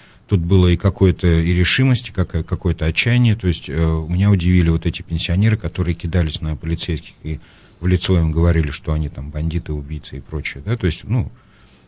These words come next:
я не поддерживаю таких вот крайних формулировок в отношении правоохранителей, но, а, я видел, что это вот, э,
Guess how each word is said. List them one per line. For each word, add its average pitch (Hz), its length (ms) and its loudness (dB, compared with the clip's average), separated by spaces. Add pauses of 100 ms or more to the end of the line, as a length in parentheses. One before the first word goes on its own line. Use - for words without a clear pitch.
я 95 220 4
не 123 100 8
поддерживаю 123 520 6
таких 95 360 2
вот 78 100 0
крайних 90 380 6
формулировок 90 680 8
в - 60 -8
отношении 82 460 2
правоохранителей, 87 800 2
но, 92 300 8 (400)
а, 82 160 4
я 92 200 6
видел, 104 340 6
что 95 600 6
это 90 240 4
вот, 87 320 4
э, 71 160 -4